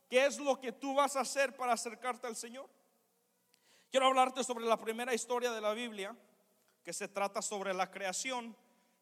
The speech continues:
que es nuestra historia también. Tú y yo fuimos creados. También vamos a mirar la segunda historia. Y en la segunda historia de la Biblia es una imagen de lo que es tu vida y lo que es mi vida también.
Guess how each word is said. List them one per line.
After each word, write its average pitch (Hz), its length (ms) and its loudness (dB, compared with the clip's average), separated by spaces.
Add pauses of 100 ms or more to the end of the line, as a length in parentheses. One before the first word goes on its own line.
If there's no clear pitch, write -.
que 202 120 2
es 214 120 0
nuestra 226 400 -2
historia 214 380 -4
también. 226 380 -4 (640)
Tú 214 140 -8
y 208 60 0
yo 214 120 2
fuimos 214 440 -8
creados. 233 680 -2 (1160)
También 214 260 -2
vamos 240 220 0
a 240 80 0
mirar 220 260 2
la 226 120 0
segunda 269 440 0
historia. 208 480 -2 (640)
Y 208 120 -6
en 226 80 0
la 240 80 4
segunda 277 360 -2
historia 294 360 0
de 277 80 2
la 247 120 6
Biblia 226 520 -4 (440)
es 196 160 -4
una 269 240 -4
imagen 220 680 -4 (880)
de 208 100 4
lo 233 240 0
que 202 500 -4
es 240 360 -2
tu 269 180 -2
vida 233 380 2
y 202 40 -2
lo 202 200 -4
que 214 160 -8
es 208 120 -6
mi 202 160 -8
vida 202 220 -6
también. 214 400 -12